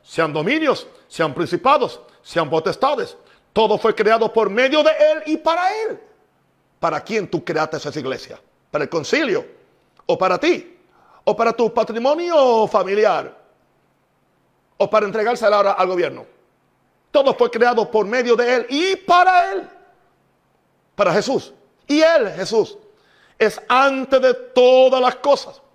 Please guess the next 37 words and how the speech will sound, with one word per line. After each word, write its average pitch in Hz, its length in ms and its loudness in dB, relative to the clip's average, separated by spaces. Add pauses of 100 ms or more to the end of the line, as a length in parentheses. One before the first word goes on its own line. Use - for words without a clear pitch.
(480)
Y 254 120 -4
todas 254 560 2
las 247 160 4
cosas 254 480 2
en 233 180 -4
él 247 240 2 (180)
subsisten. - 920 -6 (560)
¿Sabe 240 220 -2
por 233 160 -2
qué 226 120 -4
mi 226 100 -6
iglesia 220 320 -2
va 208 100 0
a 208 40 -4
sustituir? 220 480 -6 (380)
Va 214 120 2
a - 120 -4
subsistir 233 640 -6 (500)
porque 220 280 -2
está 226 220 0
fundada 226 420 -2
en 214 60 -4
Jesús. 220 320 -6 (460)
¿Sabe 247 260 0
por 247 140 0
qué 226 160 0
yo 226 60 2
he - 40 0
sub-, - 320 -4 (100)
subsistido 254 960 -4 (300)
cuarenta 214 320 -4
y 220 40 -6
siete 247 240 0
años 247 180 -2
predicando 240 600 -2
en 233 200 -2
salud 240 380 -2